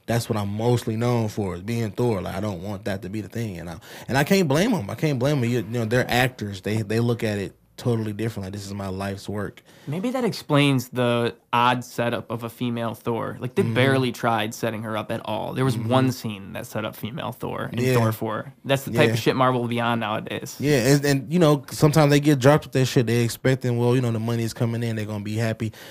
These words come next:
Speaker 1: Not necessarily. Like, yeah, all right, I, I, I make a, I got a lot of money, and now I wanna be doing other stuff. Like,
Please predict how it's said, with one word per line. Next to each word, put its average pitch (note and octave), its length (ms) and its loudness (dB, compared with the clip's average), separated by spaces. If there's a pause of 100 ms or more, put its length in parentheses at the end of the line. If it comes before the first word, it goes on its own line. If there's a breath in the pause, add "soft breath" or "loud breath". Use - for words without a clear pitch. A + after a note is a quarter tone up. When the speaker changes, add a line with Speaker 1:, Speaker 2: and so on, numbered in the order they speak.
(200 loud breath)
Speaker 1:
Not G#2 180 -2
necessarily. A#2+ 480 0
Like, G2+ 220 -2
yeah, A#2 180 2
all B2+ 80 2
right, B2 240 2
I, G#2 260 -6
I, G2+ 180 -4 (120)
I G2+ 160 -6
make A2+ 260 -6
a, F#2+ 80 -6
I F#2 80 -4
got A#2+ 200 2
a - 20 2
lot G#2 140 0
of G2+ 80 -6
money, F#2 340 -10
and G2 160 -10
now G2 160 -4
I G2 60 -2
wanna G2+ 240 -6
be G2+ 340 -8 (260)
doing A2 240 -4
other G#2+ 200 -2
stuff. F2+ 340 -8
Like, F#2 260 -6